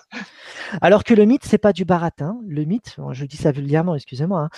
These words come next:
Speaker 2: mais, euh, le mythe, c'est le langage de l'invisible.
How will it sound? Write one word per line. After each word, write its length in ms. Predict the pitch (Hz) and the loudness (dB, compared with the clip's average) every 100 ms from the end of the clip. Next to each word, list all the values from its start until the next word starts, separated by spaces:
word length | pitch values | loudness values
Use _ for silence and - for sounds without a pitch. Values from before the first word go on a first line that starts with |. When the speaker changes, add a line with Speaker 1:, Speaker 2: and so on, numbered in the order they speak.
| - - - | -14 -8 -4
Speaker 2:
mais, 180 | 160 - | -4 -2
euh, 540 | 147 143 143 151 156 - | -4 -2 -4 -4 -6 -8
le 160 | 175 156 | -2 2
mythe, 400 | 202 - - - - | 2 0 -6 -20 -10
c'est 200 | - 160 | 0 2
le 100 | 156 | 6
langage 840 | 175 226 247 220 240 262 226 143 | 6 4 2 2 2 2 0 0
de 80 | 170 | 0
l'invisible. 560 | 170 156 147 131 135 | 0 -2 -4 -8 -12